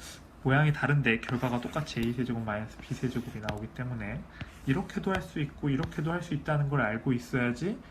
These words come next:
결국에는 선택을 할 수 있죠. 만약에 둘 중에 하나밖에 모른다면 분명히 막힐 때가 온다고 생각합니다. 얘 외울 때 세제곱 더하기 세제곱이면, 자, A 플러스 B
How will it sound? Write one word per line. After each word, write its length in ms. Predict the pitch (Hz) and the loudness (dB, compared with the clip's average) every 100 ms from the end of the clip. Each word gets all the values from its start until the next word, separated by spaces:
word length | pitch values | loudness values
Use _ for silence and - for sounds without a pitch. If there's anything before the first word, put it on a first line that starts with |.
| - - | -18 -8
결국에는 440 | - 120 120 120 | -2 0 0 0
선택을 420 | 120 214 220 202 160 | -2 -2 0 0 2
할 120 | 127 | 0
수 100 | 113 | -4
있죠. 260 | - - 110 | -8 -6 0
만약에 300 | 110 135 131 | 2 2 0
둘 160 | 127 | -2
중에 140 | - 139 | 0 2
하나밖에 480 | 202 233 226 - | 4 2 0 -2
모른다면 680 | 135 113 120 107 123 180 131 - - - - - | -2 -2 0 0 0 0 -2 -6 -14 -16 -16 -6
분명히 380 | 120 120 117 110 | -2 0 0 -2
막힐 480 | 107 - 143 135 - | -6 -6 -4 -2 -2
때가 420 | 160 165 113 - - - | -4 0 0 0 -6 -8
온다고 340 | 139 113 113 110 | -6 -2 -2 -2
생각합니다. 720 | 135 135 143 107 - 104 135 - - - - - | -4 -4 -6 -8 -6 -4 -6 -8 -14 -16 -14 0
얘 100 | 131 | 4
외울 300 | 135 117 147 | 4 4 2
때 420 | 151 135 165 175 131 - - - - - - - - - - - | 2 2 2 0 -4 -8 -16 -18 -18 -18 -16 -16 -16 -18 -18 -10
세제곱 480 | - 196 202 208 | -4 0 2 0
더하기 340 | - 123 123 131 | 2 2 4 2
세제곱이면, 800 | 147 151 147 131 113 123 196 254 - - - | 0 -2 -2 -2 0 0 0 -2 -8 -16 -16
자, 120 | - - - | -16 -8 0
A 200 | 127 151 | 2 2
플러스 380 | - 175 151 - | 0 -2 -2 -6
B 260 | - 131 | -2 -2